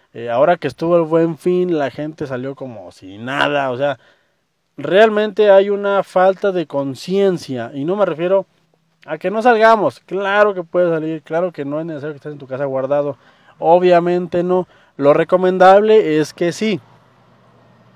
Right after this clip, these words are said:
de que sí te guardes. Lo recomendable es que si puedes, si tienes la solvencia y tienes la despensa lo bastantemente, eh, surtida, pues si te puedes guardar una semanita, te guardes. Pero si no puedes, pues obviamente no, nadie te va a obligar. Obviamente tienes que salir a buscar el taco,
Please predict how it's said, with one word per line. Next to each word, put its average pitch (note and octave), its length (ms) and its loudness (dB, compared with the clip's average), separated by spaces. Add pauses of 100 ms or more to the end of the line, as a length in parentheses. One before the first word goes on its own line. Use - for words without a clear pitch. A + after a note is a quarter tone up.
(640)
de B2+ 80 -16
que A#2+ 100 -14
sí C#3 140 -14
te E3 100 -2
guardes. D#3+ 600 2 (420)
Lo C3 100 -16
recomendable C3 440 -6
es - 40 -8
que C#3 100 -16
si A2+ 100 -16
puedes, E3+ 540 2
si A#2 80 -14
tienes C#3 260 -12
la A#2+ 80 -12
solvencia B2+ 720 -6 (320)
y B2 80 -16
tienes C#3+ 200 -8
la D3+ 60 2
despensa C3+ 540 -4
lo A#2 80 -6
bastantemente, C#3+ 880 -10 (360)
eh, A#2 540 -10 (760)
surtida, A3+ 800 -6 (420)
pues A2+ 120 -14
si A#2 60 -14
te - 80 -16
puedes D#3+ 160 -8
guardar D3+ 200 -2
una F3+ 100 -8
semanita, D3+ 420 -10
te G#3 120 -4
guardes. C4+ 560 4
Pero C3 140 -16
si C#3 80 -14
no G#3 140 -10
puedes, C4 300 2
pues F3 160 -16
obviamente C#4+ 440 -4
no, C#4+ 220 -2
nadie A3+ 240 -2
te - 100 -8
va A#3+ 80 0
a B3+ 40 -2
obligar. F#3+ 380 -6
Obviamente F#3 400 -8
tienes F#3+ 200 -12
que - 60 -20
salir F#3+ 180 -8
a G3+ 60 -2
buscar F3 260 -10
el F3 100 -6
taco, F3 380 -8